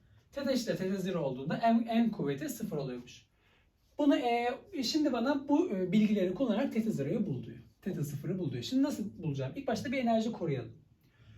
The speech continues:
M G R, şurası sıfır noktası olsun. M G R eşittir M G R cos theta zero artı bir bölü iki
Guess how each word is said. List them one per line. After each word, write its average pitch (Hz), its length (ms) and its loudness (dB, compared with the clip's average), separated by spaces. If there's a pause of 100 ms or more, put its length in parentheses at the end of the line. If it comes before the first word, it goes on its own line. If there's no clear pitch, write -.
(360)
M 302 200 6
G 330 240 4
R, 180 200 2
şurası 277 380 0
sıfır 226 280 -2
noktası 143 400 0
olsun. 139 340 -6
M 233 240 0
G 226 100 0 (240)
R 214 400 2 (880)
eşittir 220 500 0 (260)
M 247 400 8
G 208 120 2 (420)
R 165 400 4 (720)
cos - 540 -2
theta 143 440 -4
zero 233 600 0 (460)
artı 160 720 0
bir 226 260 4
bölü 302 200 2
iki 247 640 2